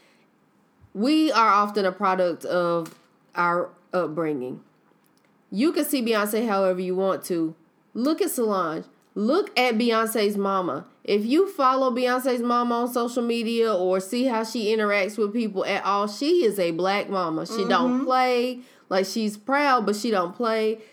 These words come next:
Speaker 1: And then Beyonce's daddy
Speaker 2: Mm-hmm.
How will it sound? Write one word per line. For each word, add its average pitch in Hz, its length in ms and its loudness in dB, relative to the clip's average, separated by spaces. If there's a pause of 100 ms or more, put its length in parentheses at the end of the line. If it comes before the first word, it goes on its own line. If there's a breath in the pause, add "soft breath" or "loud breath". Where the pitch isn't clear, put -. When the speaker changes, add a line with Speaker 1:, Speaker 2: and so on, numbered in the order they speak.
(160 loud breath)
Speaker 1:
And 202 180 0
then 214 460 2 (680)
Beyonce's 415 680 2
daddy 440 400 2 (420)
Speaker 2:
Mm-hmm. 294 420 -6